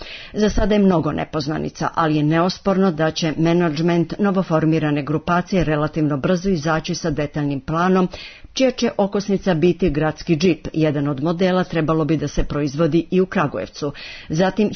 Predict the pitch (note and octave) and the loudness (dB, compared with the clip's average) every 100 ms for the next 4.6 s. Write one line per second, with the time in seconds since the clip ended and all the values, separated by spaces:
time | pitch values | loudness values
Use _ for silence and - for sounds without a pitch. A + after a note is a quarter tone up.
0 | - D#3+ E3+ D3+ D#3+ - D#3 C#3+ D3+ C#3+ | 2 2 2 2 0 0 -4 -2 -2 -2
1 | C3+ E3+ G3 G3 - G3+ F3+ D#3+ F3 F3+ | 2 2 4 2 -2 -4 0 0 2 2
2 | F3+ F3+ F3 - F#3 G3+ - G3 G3+ F#3+ | 2 0 -2 0 0 0 0 -2 -2 0
3 | F3+ F3 F3+ E3 D#3 E3+ F3+ - D3 D3+ | 0 0 -2 -2 2 2 2 0 -2 -2
4 | D3 D3 C3+ F3 G3 F#3+ | -4 -4 0 2 2 0